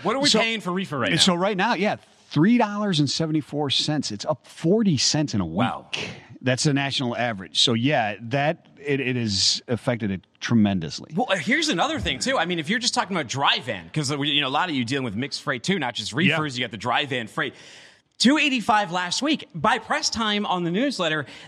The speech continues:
Speaker 1: um, they were looking at the fundamentals, right, of, of just
Speaker 2: Mm-hmm.
Speaker 1: declaring what the spot rate was, what the sp-, what the national spot market rate was, and they had to do some due diligence on this because it had elevated so much.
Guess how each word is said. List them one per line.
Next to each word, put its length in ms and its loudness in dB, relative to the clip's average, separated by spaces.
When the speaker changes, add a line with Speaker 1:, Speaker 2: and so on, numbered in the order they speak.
Speaker 1:
um, 300 2
they 180 2
were 100 0
looking 160 -2
at 80 -6
the 40 -2
fundamentals, 680 -2
right, 240 2
of, 180 -2
of 40 0
just 200 0
Speaker 2:
Mm-hmm. 80 0
Speaker 1:
declaring 320 -2
what 100 -2
the 80 -6
spot 320 0
rate 220 -4
was, 320 2
what 100 -6
the 80 -6
sp-, 160 -4
what 140 0
the 160 2
national 360 0
spot 280 0
market 280 -4
rate 200 -4
was, 300 0
and 80 -4
they 60 0
had 140 0
to 80 -4
do 120 -2
some 180 -2
due 160 0
diligence 460 0
on 80 -2
this 100 -8
because 260 -4
it 60 -4
had 140 -6
elevated 500 -2
so 180 0
much. 220 0